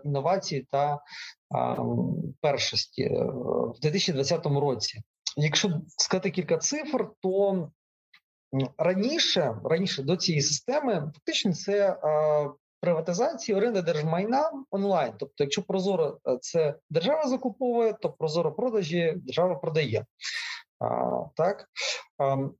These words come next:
то до того, як вона була запроваджена і зроблена обов'язковою, в середньому, е, в аукціоні було, брало участь близько двох учасників, і в цілому лоти зростали в ціні на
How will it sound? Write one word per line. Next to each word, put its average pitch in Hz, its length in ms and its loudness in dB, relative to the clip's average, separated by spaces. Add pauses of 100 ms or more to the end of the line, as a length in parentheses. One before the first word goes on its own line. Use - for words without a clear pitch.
(220)
то 202 220 0
до 170 140 0
того, 240 220 0
як 220 120 -2
вона 202 160 0
була 175 160 0
запроваджена 170 680 0
і 151 40 2
зроблена 143 480 0
обов'язковою, 247 880 0 (760)
в - 60 -10
середньому, 180 840 0
е, - 40 -14 (240)
в 135 280 0
аукціоні 185 340 0
було, 160 420 0 (220)
брало 156 340 0
участь 151 280 -2
близько 160 500 0 (200)
двох 156 400 0
учасників, 147 720 -2 (640)
і 190 400 2
в - 140 -2
цілому 240 420 0
лоти 196 300 2
зростали 151 480 0
в 135 80 -16
ціні 233 460 0
на 180 420 0